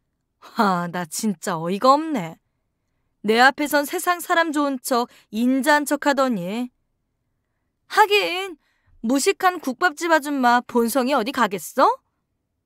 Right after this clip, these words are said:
"얘 새아가, 너 방금 뭐라고 했니? 엄마? 이 여자가 네 엄마라고?" 하여튼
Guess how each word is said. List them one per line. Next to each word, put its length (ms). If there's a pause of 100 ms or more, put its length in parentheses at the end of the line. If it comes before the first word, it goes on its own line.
(1300)
"얘 160
새아가, 760 (800)
너 400 (140)
방금 380
뭐라고 480
했니? 480 (680)
엄마? 600 (1300)
이 180
여자가 800 (220)
네 200
엄마라고?" 840 (1800)
하여튼 1000